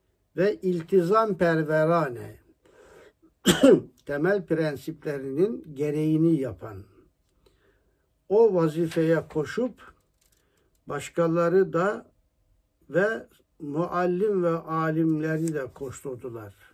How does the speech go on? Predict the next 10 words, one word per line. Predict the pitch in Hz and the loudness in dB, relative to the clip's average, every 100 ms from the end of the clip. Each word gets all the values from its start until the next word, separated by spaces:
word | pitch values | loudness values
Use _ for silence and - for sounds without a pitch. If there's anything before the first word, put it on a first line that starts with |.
| _ _ _ _ _ _ _ - | _ _ _ _ _ _ _ -10
Yani | 156 175 180 | -2 0 0
sadece | 160 165 185 175 156 151 190 190 | -2 -2 -2 -2 -4 -2 -4 -4
halktan | - - 165 156 196 196 | -12 -8 -8 -4 -4 -2
insanlar | 175 139 156 143 143 143 120 - | -4 -4 -6 -6 -8 -8 -12 -10
nurun | 151 156 175 190 | -2 2 2 0
etrafında | 156 151 143 131 143 143 131 | -4 -8 -8 -8 -10 -8 -8
toplanmadı. | 131 131 - 156 139 127 160 214 226 _ _ _ _ _ _ _ - | -10 -12 -6 -6 -4 -4 0 -2 -2 _ _ _ _ _ _ _ -6
Muallimler | 170 170 160 147 139 156 160 | -2 -2 -2 -4 -8 -6 -6
yani | 143 135 131 | -6 -8 -8
öğretmenler, | - 156 143 139 - 127 120 131 | -6 -6 -4 -8 -10 -10 -8 -6